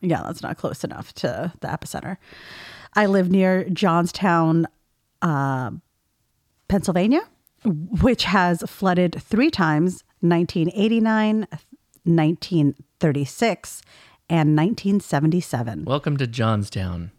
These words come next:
Speaker 2: Slogan, "We haven't learned our lesson about floods."
Speaker 1: <laughs> What, what can they do about floods?
Speaker 2: I'm kidding.
Speaker 1: "The city sits at the
Speaker 2: <laughs> Just
Speaker 1: confluence of
Speaker 2: jack the
Speaker 1: two
Speaker 2: whole town
Speaker 1: rivers."
Speaker 2: up, like, twenty feet.
Speaker 1: Didn't they do that with Sacramento? It's a city built
Speaker 2: Seattle.
Speaker 1: on top of a, s-,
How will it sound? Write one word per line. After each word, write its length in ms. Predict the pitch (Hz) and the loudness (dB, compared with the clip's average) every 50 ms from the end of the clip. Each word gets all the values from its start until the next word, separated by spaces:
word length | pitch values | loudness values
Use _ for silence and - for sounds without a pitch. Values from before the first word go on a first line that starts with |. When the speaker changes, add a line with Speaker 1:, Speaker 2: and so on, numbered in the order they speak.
| _ _ | _ _
Speaker 2:
Slogan, 720 | - - - 127 117 120 120 127 127 123 120 120 123 - _ _ _ _ _ _ | -16 -6 -2 0 0 2 0 0 0 -2 -2 -4 -6 -10 _ _ _ _ _ _
"We 100 | - - | -18 -16
haven't 380 | 107 - 131 139 143 151 139 107 | -4 -2 0 0 0 0 -2 0
learned 240 | 113 117 120 117 127 | 0 0 0 0 0
our 120 | 139 120 | -2 -2
lesson 340 | 110 101 101 113 - - 107 | -2 -4 -6 -6 -6 -6 -6
about 260 | 101 90 98 92 87 | -4 -4 -4 -6 -6
floods." 480 | - - 85 82 82 - - - - - _ _ _ _ _ _ _ | -8 -8 -8 -8 -8 -10 -16 -20 -20 -20 _ _ _ _ _ _ _
Speaker 1:
<laughs> 100 | - 180 - - - - - - | -2 -2 -2 -2 -6 -8 -4 -2
What, 240 | - 226 226 269 - - - - _ - - _ _ _ _ _ _ | 0 2 2 0 0 -2 -10 -20 _ -20 -20 _ _ _ _ _ _
what 140 | 320 349 - | -2 0 2
can 120 | 427 415 | 2 4
they 120 | 415 403 | 4 4
do 140 | 381 - 392 403 | 4 4 2 2
about 240 | 392 403 381 349 | 2 0 0 -2
floods? 480 | - - - 440 539 494 254 170 165 160 | -4 -2 -2 -2 0 0 0 0 0 0
Speaker 2:
I'm 160 | 151 160 165 165 | 0 0 -2 -2
kidding. 540 | - - - 190 170 151 127 110 104 104 - _ _ _ _ _ - - - - 269 269 233 - - | -6 -4 -2 0 0 0 -2 -2 -4 -8 -12 _ _ _ _ _ -20 -20 -18 -12 -10 -10 -8 -2 0
Speaker 1:
"The 120 | 214 277 | 0 0
city 360 | 226 - - 320 285 349 359 | 0 0 0 2 2 4 2
sits 340 | 339 - - 240 214 202 - | 2 2 0 0 0 0 -2
at 320 | 208 196 208 214 196 - - | -2 0 0 0 0 -2 -2
the 80 | 220 | -4
Speaker 2:
<laughs> 0 | |
Just 100 | 165 - - | -2 -2 -2
Speaker 1:
confluence 540 | - - 247 269 - - 240 202 175 180 180 | 0 0 2 0 0 0 2 2 2 2 0
of 60 | 180 | 0
Speaker 2:
jack 280 | - - - 120 117 - | 2 2 2 2 2 0
the 80 | - - | 2 4
Speaker 1:
two 100 | 302 262 | 4 4
Speaker 2:
whole 120 | 277 311 | 4 4
town 160 | 208 208 254 - - | 4 4 2 4 4
Speaker 1:
rivers." 80 | - 277 | 4 2
Speaker 2:
up, 200 | - 139 403 330 | 4 2 2 0
like, 180 | 156 139 - | 0 -2 -4
twenty 420 | - 139 - - - - - - - | -8 -10 -10 -6 -8 -8 -6 -6 -8
feet. 400 | - - - - - - - 262 | -8 -6 -8 -6 -4 -4 -4 0
Speaker 1:
Didn't 200 | - 339 392 - | 2 2 2 2
they 120 | 539 554 554 285 | 0 -2 0 2
do 160 | 226 254 220 | 2 2 2
that 180 | 202 247 247 185 | 2 2 2 2
with 100 | 202 - | 0 0
Sacramento? 640 | - 202 180 - 233 208 175 160 156 165 180 202 214 | 0 0 0 2 4 4 4 4 4 4 2 2 0
It's 120 | 202 - | 0 -2
a 60 | - | -2
city 380 | 131 - - 180 165 170 170 170 | -4 -2 -2 0 0 2 0 0
built 300 | 160 147 131 - 151 151 | -2 -4 -4 -4 -2 0
Speaker 2:
Seattle. 240 | 156 151 135 113 98 | 2 2 2 2 0
Speaker 1:
on 40 | - | 0
top 220 | - 160 143 - | 0 -2 0 0
of 120 | 165 156 143 | -2 -4 -4
a, 40 | 143 | -6
s-, 120 | 135 - | -6 -8